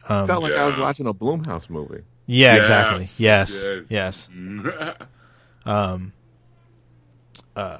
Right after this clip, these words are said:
Speaker 1: but yeah, he, it, she, she ends up finding Charlie. Charlie says, like, "Hey, there's no other way out of this place. Like, there's the way we came in, and everything else is boarded up and, uh, and locked up, and we can't get, get out." And so Alicia tells her to stay, stay hidden and stay out of the way. Um,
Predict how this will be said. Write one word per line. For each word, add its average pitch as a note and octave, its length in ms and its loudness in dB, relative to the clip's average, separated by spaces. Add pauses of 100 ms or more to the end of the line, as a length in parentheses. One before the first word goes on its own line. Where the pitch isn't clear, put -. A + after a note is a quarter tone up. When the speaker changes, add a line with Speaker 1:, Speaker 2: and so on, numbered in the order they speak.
Speaker 1:
but C#3 140 4
yeah, B2+ 160 10
he, G#2 340 -2
it, B2 140 -2
she, - 180 -4
she - 140 6
ends D3 120 8
up C3+ 80 4
finding A2 320 4
Charlie. D3 520 4
Charlie G#2+ 360 4
says, G2 340 -2
like, F#2+ 140 -8
"Hey, B2 160 4
there's G2+ 200 0
no A2 160 2
other G#2 160 0
way G2+ 180 -4
out F#2+ 140 -6
of F#2+ 80 -8
this F2+ 120 -12
place. - 360 -12
Like, F#2+ 140 -8
there's F#2+ 180 -4
the F2+ 80 -8
way G#2+ 160 0
we G#2 120 -2
came A2+ 200 0
in, E3+ 420 2
and A2+ 240 0
everything A2 300 0
else G2+ 180 -2
is G2+ 100 -6
boarded G2 340 -2
up F#2 200 -6
and, F2+ 280 -8 (460)
uh, F#2+ 220 -2
and G#2 140 0
locked F#2+ 280 -2
up, F2+ 120 -8
and F#2 100 -8
we F#2+ 80 -8
can't F#2 220 -8
get, F2+ 200 -10 (120)
get F2+ 140 -8
out." E2+ 180 -14
And G2+ 160 -14
so F#2+ 340 -6
Alicia G#2+ 280 -2
tells A2 220 2
her G#2 80 -2
to F#2 60 -8
stay, G2 360 -4
stay G#2 240 -4
hidden A2 240 -2
and G2 100 -4
stay F#2+ 160 -6
out F#2 160 -4
of F2+ 60 -8
the F2 80 -10
way. E2+ 280 -16 (720)
Um, F#2 500 -4